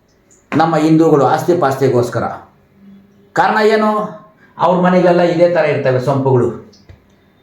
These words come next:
ಓಕೆ, ಈ ಥರ ಮಾಡಿ ನಾನು ಸಕ್ಸಸ್ ಮಾಡಿರೋದು ಯಾವ್ದು ಗೊತ್ತಾ? ಸುಮಾರು ಜಾಗದಲ್ಲಿ ಆಸ್ತಿ ಪಾಸ್ತಿ ಸಿಕ್ಕಿದೆ. ಕೋರ್ಟ್ ಎಲ್ಲನೂ ಸಂಧಾನಗಳಲ್ಲಿ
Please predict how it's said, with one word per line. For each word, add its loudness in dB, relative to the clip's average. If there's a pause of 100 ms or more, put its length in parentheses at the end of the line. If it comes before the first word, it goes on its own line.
(440)
ಓಕೆ, 0
ಈ 0
ಥರ 2
ಮಾಡಿ 2
ನಾನು 0
ಸಕ್ಸಸ್ -2
ಮಾಡಿರೋದು 2
ಯಾವ್ದು 2
ಗೊತ್ತಾ? 2
ಸುಮಾರು 2
ಜಾಗದಲ್ಲಿ 2
ಆಸ್ತಿ -4
ಪಾಸ್ತಿ -2
ಸಿಕ್ಕಿದೆ. 0 (600)
ಕೋರ್ಟ್ 2
ಎಲ್ಲನೂ 2
ಸಂಧಾನಗಳಲ್ಲಿ 0